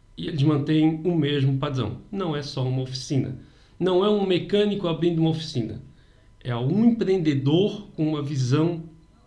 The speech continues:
macro. E o salão de beleza? Quero só criar um salão de beleza. Christopher Robin, um dos salões mais tops do mundo, e ele ainda criou uma linha própria de cosmético. A missão dele? Revelar a beleza natural das mulheres.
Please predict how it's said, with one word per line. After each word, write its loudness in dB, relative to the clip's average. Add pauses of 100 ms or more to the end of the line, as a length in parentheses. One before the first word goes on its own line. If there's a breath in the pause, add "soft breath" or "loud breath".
(160)
macro. -2 (120)
E -2
o 2
salão 2
de -4
beleza? 0 (160)
Quero -4
só -4
criar 0
um 2
salão 0
de 2
beleza. -4 (360 soft breath)
Christopher 2
Robin, 0 (540 loud breath)
um 2
dos -4
salões 2
mais 0
tops -2
do 0
mundo, 4
e -2
ele 0
ainda 0
criou 0
uma 2
linha 2
própria -2
de -6
cosmético. 0 (320 loud breath)
A -6
missão -2
dele? 0 (320 loud breath)
Revelar 0
a 0
beleza 0
natural -2
das 0
mulheres. 0